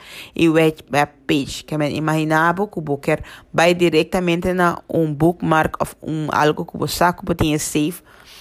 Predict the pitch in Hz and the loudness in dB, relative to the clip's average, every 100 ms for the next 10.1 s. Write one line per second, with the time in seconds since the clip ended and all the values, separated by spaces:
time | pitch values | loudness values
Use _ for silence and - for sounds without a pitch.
0 | - _ 160 156 143 147 - - 170 175 | -20 _ 2 2 2 2 0 -2 -2 2
1 | 170 - 180 170 160 170 165 156 - 160 | 2 2 0 -4 -4 -6 -6 -6 -6 -2
2 | 156 151 151 143 135 127 131 147 139 139 | 2 2 2 2 2 -2 -2 -2 0 2
3 | 139 160 185 - 277 - - - - 170 | 4 4 4 2 -4 -4 -20 -20 -2 0
4 | 180 175 165 160 156 _ - 254 180 165 | 2 2 2 2 -2 _ 0 2 2 2
5 | 165 156 165 160 151 - 220 - - 185 | 2 2 4 4 4 2 2 2 -6 -6
6 | 160 156 143 135 147 147 151 151 - - | -4 -4 -4 0 0 0 -4 -8 -12 -2
7 | 170 170 175 180 147 - 143 139 - - | 2 2 2 -4 -6 0 0 0 -4 -10
8 | 143 - 143 - _ - - - _ - | -10 -6 -6 -6 _ -20 -20 -20 _ -14
9 | 139 165 170 - 135 135 147 160 180 175 | 0 2 2 -2 -8 0 2 4 4 0